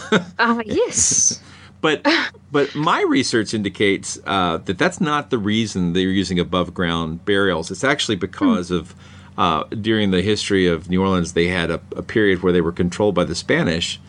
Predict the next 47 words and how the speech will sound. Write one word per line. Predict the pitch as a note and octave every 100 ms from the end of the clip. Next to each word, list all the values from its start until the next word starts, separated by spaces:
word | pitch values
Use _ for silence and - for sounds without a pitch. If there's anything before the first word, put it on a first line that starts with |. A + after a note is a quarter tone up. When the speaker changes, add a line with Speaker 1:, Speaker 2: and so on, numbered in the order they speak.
| - - - -
Speaker 1:
and | F#2+ F#2+ F2
the | F2
Spanish | - B2 A#2 G2 -
style | - - G#2 A2 F#2+ F2 E2+ E2+
of | - F2+ D#2
burials | G#2+ B3+ D4+ C#4 -
Speaker 2:
Right. |
Speaker 1:
became | - - F2+
very | E2 F#2
popular. | F2 G#2+ A2 F2 D2+
And | G2+ F#2 - -
if | C3+
you | F3+
ever | E3
go | B2+
Speaker 2:
Right. | A#3
Speaker 1:
to |
Spain | A3 - - C3 A2
and | G2
look | G#2 G#2
at, | F#2
uh, | G#1 F#2
graveyards, | A#2+ D3 A#2 F2
they | A2+
look | C3 C3+ -
very, | E2+ D#2+ G#2 D#3 A2+ F#2 F#2+ -
very | C#2+ D#2+ G#2+ C3+ F#2+ E2+ D#2+
similar. | - B2 G#2 E2+ - - - - -
And, | F#2+ F2+ E2
Speaker 2:
Well, | F4+ D#4+ -
Speaker 1:
yeah. | - - - -
Speaker 2:
yeah, | C#4 F4 C#4
I | - B3
was | C#4 C4+
going | C#4+
to | A#3+
say | D4 C4
I | G3
thought | - E3+ -
that | G3+
that | G#3
would | G#3+
be |
some | G#3+ A3+
kind | G#3 G#3+ F#3
of | F3+
tradition. | - F3+ A3+ - D3+